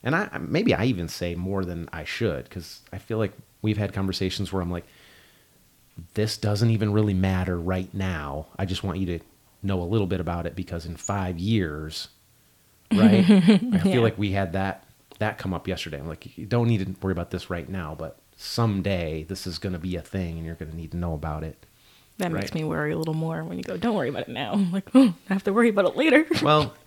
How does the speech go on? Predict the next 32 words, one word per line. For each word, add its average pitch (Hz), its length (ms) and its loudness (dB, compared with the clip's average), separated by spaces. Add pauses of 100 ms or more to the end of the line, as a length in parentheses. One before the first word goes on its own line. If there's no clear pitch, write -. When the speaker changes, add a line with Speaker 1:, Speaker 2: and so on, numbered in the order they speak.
(280)
Speaker 1:
y-, 131 280 2
you 139 100 6
have 139 100 4
a 135 40 6
million 135 300 6
and 107 120 4
one 107 200 4
things 98 420 2
to, 98 80 -2
like, 90 280 -4
keep - 160 4
Speaker 2:
<laughs> 262 100 8
Speaker 1:
track 104 300 2
of 90 240 -2
and, 226 80 0
Speaker 2:
Right. 214 420 2 (760)
Speaker 1:
y-, - 80 -18 (260)
you 104 80 -6
know, 95 120 -6
to 110 120 -6
get 92 300 -4
done. 90 360 -2
I, 85 60 -6
I 85 60 -8 (1300)
don't 110 80 0
want 98 140 0
you - 60 -10
to 101 60 -2
worry 92 220 0
about 85 320 -4
every, 85 500 -6 (320)
everything 76 840 -8